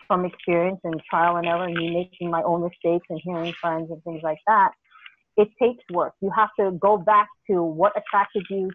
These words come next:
to that person in the first place. You know, so if you dress a certain kind of way and you acted a certain kind of way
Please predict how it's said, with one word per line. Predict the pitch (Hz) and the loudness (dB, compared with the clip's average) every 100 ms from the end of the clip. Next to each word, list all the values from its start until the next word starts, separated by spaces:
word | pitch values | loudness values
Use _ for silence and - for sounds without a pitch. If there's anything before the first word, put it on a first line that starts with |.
| - | -4
to | |
that | 170 156 - | -2 -2 -4
person | 202 190 - 170 160 - _ _ _ - | -4 -4 -6 -8 -8 -12 _ _ _ -4
in | 202 | -2
the | 180 - | 0 0
first | 185 180 - | -2 -4 -6
place. | 151 - _ _ _ _ _ 170 | -6 -6 _ _ _ _ _ -4
You | 170 | 0
know, | 160 160 - | 0 -2 0
so | 196 175 | 0 2
if | 185 - | -2 -4
you | 202 220 214 214 - - | -4 0 0 0 -4 -8
dress | 156 208 214 | 2 2 2
a | 202 - | -6 -4
certain | 196 196 | -4 -4
kind | - 208 196 | -2 0 2
of | 190 | 2
way | 190 196 196 190 190 185 _ | 4 6 4 2 -4 -8 _
and | 247 | -4
you | 185 - | -2 4
acted | 190 196 196 | 4 4 0
a | 185 185 | -4 -4
certain | 196 190 190 | -4 -4 -4
kind | 202 185 | -4 -2
of | 175 | 2
way | 202 185 175 | 2 4 0